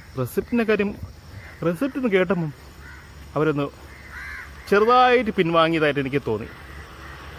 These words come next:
അതെ, റെസിപ്റ്റ് എന്ന് കേട്ടപ്പോഴേ എല്ലാവരും പിൻവാങ്ങി. പിന്നെ പോലീസുകാർ എൻ്റെ അടുത്ത് നീ ഈ, ഈ, ഇത് ഇദ്ദേഹത്തിന് ഇത്രയും വയസ്സായിട്ട് ഇതൊന്നും അറിഞ്ഞൂടെ സ്റ്റാൻഡിനകത്ത് കയറുന്നത്? പിന്നെ അവർ എന്നോട്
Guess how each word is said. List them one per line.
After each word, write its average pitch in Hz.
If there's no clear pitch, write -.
അതെ, 233
റെസിപ്റ്റ് 240
എന്ന് 262
കേട്ടപ്പോഴേ 240
എല്ലാവരും 240
പിൻവാങ്ങി. 139
പിന്നെ 233
പോലീസുകാർ 190
എൻ്റെ 214
അടുത്ത് 196
നീ 147
ഈ, 262
ഈ, 202
ഇത് 185
ഇദ്ദേഹത്തിന് 208
ഇത്രയും 190
വയസ്സായിട്ട് 170
ഇതൊന്നും 170
അറിഞ്ഞൂടെ 160
സ്റ്റാൻഡിനകത്ത് 147
കയറുന്നത്? 147
പിന്നെ 175
അവർ 196
എന്നോട് 208